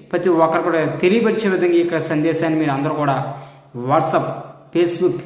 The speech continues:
Twitter, Instagram, సోషల్ మీడియాలో ఒక భాగంగా తోల్పడినట్లయితే, ఈ యొక్క వీడియోని అందరూ కూడా షేర్ చేయవలసిందిగా మనం చేసుకుంటూ, ఈ కార్యక్రమాన్ని భారతదేశంలో ప్రతి ఒక్క ప్రజలు కూడా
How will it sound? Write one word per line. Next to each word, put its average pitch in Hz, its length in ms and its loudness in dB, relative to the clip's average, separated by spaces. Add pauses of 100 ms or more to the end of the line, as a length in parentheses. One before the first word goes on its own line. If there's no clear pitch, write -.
(180)
Twitter, 170 320 2 (240)
Instagram, 180 420 2 (600)
సోషల్ 190 280 2
మీడియాలో 165 380 2
ఒక 143 240 0
భాగంగా 151 320 2
తోల్పడినట్లయితే, 151 680 -2
ఈ 147 60 2
యొక్క 147 160 -2
వీడియోని 151 300 0
అందరూ 139 200 0
కూడా 139 420 -4 (380)
షేర్ 180 240 2
చేయవలసిందిగా 165 360 0
మనం 143 160 0
చేసుకుంటూ, 160 540 -2 (400)
ఈ 170 140 0
కార్యక్రమాన్ని 165 680 2
భారతదేశంలో 160 520 -2
ప్రతి 160 200 -4
ఒక్క 160 180 -6
ప్రజలు 151 280 0
కూడా 151 520 -2